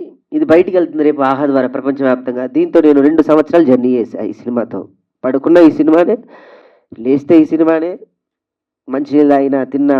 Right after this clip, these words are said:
పడుకున్నా, ఈ సినిమా, సినిమా తప్ప నాకు ఇంకేమీ లేదు. ఈ సినిమా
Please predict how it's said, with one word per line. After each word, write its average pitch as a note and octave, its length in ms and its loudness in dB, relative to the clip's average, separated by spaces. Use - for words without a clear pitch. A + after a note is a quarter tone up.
పడుకున్నా, C3 380 -2
ఈ C3 280 -8
సినిమా, D3 400 0
సినిమా C#3 240 -2
తప్ప C#3 380 -4
నాకు C3+ 200 -4
ఇంకేమీ C3 360 2
లేదు. G#3+ 480 6
ఈ D#3 40 -2
సినిమా E3+ 300 0